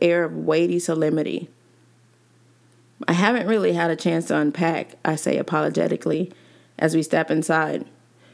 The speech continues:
The room still feels vacant, with just a few framed photos on the otherwise empty desk.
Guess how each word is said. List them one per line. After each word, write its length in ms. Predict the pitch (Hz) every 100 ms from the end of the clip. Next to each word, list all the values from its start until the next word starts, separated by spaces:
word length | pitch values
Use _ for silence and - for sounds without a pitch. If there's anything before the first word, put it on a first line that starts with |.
| - _
The 100 | -
room 280 | 170 208 233
still 260 | - 190 185
feels 360 | - 175 170
vacant, 520 | 170 160 151 135 139 - - - -
with 180 | 170 170
just 220 | 180 180
a 80 | 170
few 280 | - 208 226
framed 360 | 220 175 165
photos 400 | 170 165 165 165
on 160 | 147 156
the 80 | 135
otherwise 520 | 165 165 165 160 156 -
empty 240 | 160 151
desk. 420 | 147 156 101 -